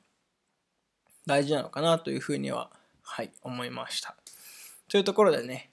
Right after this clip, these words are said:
あの、まあ、まあ、この話はこのくらいにしておいて、あの、まあ、アップデートの方に行こうかなと思うんですけど、えー、もともとはね、あの、来週ぐらいから、あの、オフグリッドの生活にね、戻る予定だったんですけど、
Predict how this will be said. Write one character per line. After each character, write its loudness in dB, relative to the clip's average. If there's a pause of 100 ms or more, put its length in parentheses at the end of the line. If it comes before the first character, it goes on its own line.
あ -6
の、 -8
ま 0
あ、 -20 (260)
ま -6
あ、 -6
こ -8
の -6
話 -4
は -2
こ -14
の -8
く -8
ら -2
い -8
に -8
し -2
て -8
お -4
い -8
て、 0 (680)
あ -4
の、 -2
ま 4
あ、 6
ア 4
ッ -14
プ -4
デ 2
ー -10
ト -6
の -8
方 -6
に -10
行 -16
こ -4
う -8
か -4
な -4
と -10
思 -4
う -4
ん -6
で -8
す -6
け -8
ど、 6 (2000)
え 6
ー、 4
も 8
と 4
も 8
と 8
は 10
ね、 -2
あ -2
の、 -2
来 4
週 4
ぐ 2
ら 8
い 4
か -6
ら、 -2 (480)
あ 0
の、 0
オ 0
フ 0
グ 2
リ 0
ッ -18
ド -6
の -6
生 -2
活 -12
に -4
ね、 -4
戻 0
る -2
予 -6
定 -4
だ 2
っ -6
た -8
ん -6
で -4
す -2
け -6
ど、 8